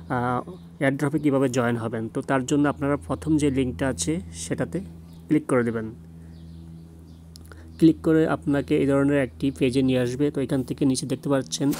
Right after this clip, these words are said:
স্টার্ট, স্টার্ট বাটনে ক্লিক করে দেবেন। তারপর এখানে আপনার সামনে একটা যোগ দিবে,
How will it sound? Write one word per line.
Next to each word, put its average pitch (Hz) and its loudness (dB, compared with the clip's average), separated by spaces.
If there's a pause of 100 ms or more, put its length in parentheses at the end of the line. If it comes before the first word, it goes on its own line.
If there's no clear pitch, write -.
স্টার্ট, 147 0 (480)
স্টার্ট 123 -2
বাটনে 127 0
ক্লিক 127 -6
করে 127 0
দেবেন। 127 0 (520)
তারপর 135 2
এখানে 147 2
আপনার 135 -2
সামনে 135 0 (140)
একটা - -4
যোগ 123 -2 (120)
দিবে, 127 0